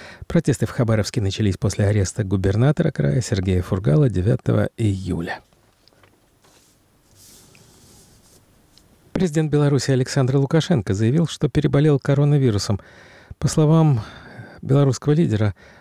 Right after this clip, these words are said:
он перенёс болезнь на ногах. В начале эпидемии президент отрицал распространение коронавируса и критиковал изоляцию граждан как меру против распространения инфекции.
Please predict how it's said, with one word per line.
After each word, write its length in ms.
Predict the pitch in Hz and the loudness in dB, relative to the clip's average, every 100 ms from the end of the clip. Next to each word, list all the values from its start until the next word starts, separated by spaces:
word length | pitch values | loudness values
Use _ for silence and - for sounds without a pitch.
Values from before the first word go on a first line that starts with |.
| _ - | _ -2
он 160 | 147 | 0
перенёс 440 | - 147 147 139 113 | 2 0 2 2 0
болезнь 380 | 139 143 117 | 0 2 2
на 200 | 123 135 | 2 2
ногах. 600 | 147 156 135 90 - - _ _ - - - - - | 4 2 0 -4 -4 -14 _ _ -20 -20 -20 -14 -2
В 160 | 110 | 2
начале 360 | 131 127 160 135 | 2 2 2 2
эпидемии 380 | 131 131 175 175 | 0 0 2 2
президент 720 | - 151 139 151 156 - - | 0 -2 0 0 0 -2 -12
отрицал 520 | - - 151 - 147 | -12 -4 -2 0 0
распространение 760 | 101 95 - - 110 107 104 101 | 0 -2 -4 -4 -2 2 2 0
коронавируса 680 | 110 110 110 165 160 - 117 | 0 0 2 2 0 0 -2
и 40 | |
критиковал 560 | - 113 - 117 151 131 | 0 -4 -2 0 2 2
изоляцию 460 | 117 127 123 123 | 2 0 0 -2
граждан 360 | 117 131 127 123 | 0 0 0 0
как 220 | 117 104 | -2 0
меру 340 | 117 135 135 | 2 2 2
против 460 | 127 - 135 - - | 0 2 0 -2 -10
распространения 840 | - - 95 - 110 107 101 101 | -12 -10 -10 -4 -2 0 0 -2
инфекции. 540 | 107 - 110 - 98 | -4 -4 -4 -2 -4